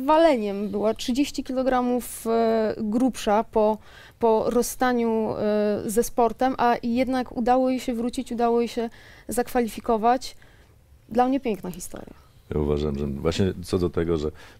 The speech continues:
Speaker 2: mamy w ekipie nie tylko tych złotych medalistów, tylko mamy, e, dużą grupę sportowców, którzy się zakwalifikowali na olimpiadę. E, i dla, dla większości tych ludzi, e, zakwalifikowanie się do reprezentacji jest olbrzymim sukcesem. Muszę powiedzieć, że,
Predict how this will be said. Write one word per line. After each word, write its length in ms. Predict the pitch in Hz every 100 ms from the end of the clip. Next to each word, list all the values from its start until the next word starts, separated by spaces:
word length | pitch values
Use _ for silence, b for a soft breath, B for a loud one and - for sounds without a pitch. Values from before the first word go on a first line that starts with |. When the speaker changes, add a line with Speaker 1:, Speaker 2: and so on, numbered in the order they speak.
| -
Speaker 2:
mamy 280 | 90 92 82
w 80 |
ekipie 480 | 76 - 82 78 71 b b -
nie 160 | 92 104
tylko 340 | 92 78 73
tych 220 | - 73
złotych 400 | 71 71 - 71
medalistów, 600 | 78 69 67 67 - 65 -
tylko 240 | 65 69
mamy, 220 | 69 78
e, 540 | 73 76 78 76 71 67 67
dużą 280 | 78 76
grupę 280 | 71 78 76
sportowców, 540 | - 69 - 82 - -
którzy 340 | - 69 71 b -
się 160 | -
zakwalifikowali 800 | 78 78 - 76 71 - 73 92
na 100 | 76
olimpiadę. 580 | 69 69 - 73 78 92 B B B B -
E, 180 | 95 90
i 160 | 101
dla, 480 | 85 92 98 98 95
dla 420 | 85 92 90 80 80
większości 840 | 80 95 127 107 127 - - 80
tych 280 | - 78 -
ludzi, 500 | 80 78 71 73 76 - 78
e, 20 |
zakwalifikowanie 840 | 69 87 - 82 76 - 73 98 82
się 140 | 76
do 100 | 69
reprezentacji 580 | 71 69 71 85 - 78
jest 200 | 76 - B B -
olbrzymim 560 | 135 110 90 85 78 -
sukcesem. 540 | - - 55 - -
Muszę 200 | 92 98
powiedzieć, 320 | 101 107 110
że, 160 | 98